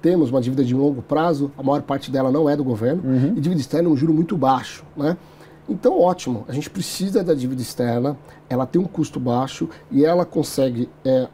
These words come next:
Speaker 1: gerar o investimento interno sem gerar inflação, porque você não aumenta o dinheiro, é, em
Speaker 2: Em
Speaker 1: circulação
Speaker 2: circulação.
Speaker 1: aqui no país. Então, nós pagamos pouco de dívida externa. Eu não consigo falar qual é a taxa de juros, mas em alguns, é, é,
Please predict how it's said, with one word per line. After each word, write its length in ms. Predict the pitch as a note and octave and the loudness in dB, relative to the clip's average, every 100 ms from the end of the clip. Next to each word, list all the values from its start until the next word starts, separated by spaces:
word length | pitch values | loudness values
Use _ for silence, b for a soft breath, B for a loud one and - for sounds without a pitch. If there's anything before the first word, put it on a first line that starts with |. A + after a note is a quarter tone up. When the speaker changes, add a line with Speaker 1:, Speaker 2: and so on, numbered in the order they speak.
| - | -12
Speaker 1:
gerar 500 | A2+ A#2 D#3+ C#3+ F3 | -4 2 4 4 2
o 100 | G3 | 2
investimento 600 | F#3 C3+ C#3 C3+ B2 A#2 | 2 0 0 0 -2 -2
interno 360 | G#2+ D3 D#3 A#2+ | -2 0 0 0
sem 240 | - C#3+ | -2 -2
gerar 240 | C#3 C#3+ C#3+ | 0 0 0
inflação, 400 | C#3 D3 - D#3+ | 0 -2 0 -2
porque 220 | E3+ F3+ | -2 -4
você 240 | E3 - | -2 0
não 140 | F3 F3+ | 2 2
aumenta 400 | D#3+ E3+ F#3 E3 | 4 2 2 0
o 20 | |
dinheiro, 640 | C3 C#3+ C#3+ F3 E3 B2+ G#2+ B B - | 4 4 6 6 4 2 -4 B B -2
é, 180 | C3+ | 0
em 80 | C3+ | 2
Speaker 2:
Em 20 | |
Speaker 1:
circulação 640 | C#3+ - - D3+ A#2 - B2+ | 2 2 2 4 4 2 0
Speaker 2:
circulação. 220 | G#2 F#2+ - | 0 -2 -10
Speaker 1:
aqui 200 | B2+ - | -8 -4
no 120 | C3+ | -4
país. 420 | B2+ C3 A2+ - - B B B B - - - - - | -2 -2 -4 -10 -20 B B B B -20 -20 -20 -20 -6
Então, 240 | E3+ - | -2 4
nós 140 | B3+ B3+ | 2 2
pagamos 340 | A3 G#3+ A#3 | 0 2 0
pouco 320 | - E3 D3 | 2 2 2
de 80 | B2+ | 2
dívida 220 | A#2+ B2+ | 0 0
externa. 300 | A#2+ - A2 | -2 -2 -2
Eu 40 | B2 | 0
não 80 | D#3 | 0
consigo 420 | F#3+ - A3 F#3 | 0 -4 -2 -2
falar 360 | - E3+ D#3+ | -2 0 0
qual 200 | E3 D#3+ | 0 2
é 40 | E3+ | 2
a 40 | |
taxa 300 | E3 D3 - | 0 -4 -4
de 80 | D3+ | -2
juros, 260 | C3 C3+ A2+ | 2 0 2
mas 240 | C#3+ D3+ | 2 2
em 40 | F3+ | 2
alguns, 580 | F3 E3 A3+ A3 - - | 2 2 2 0 -4 -2
é, 60 | C#3+ | 0
é, 560 | C#3 C3 B2+ B2 A#2+ | 2 0 0 -2 -4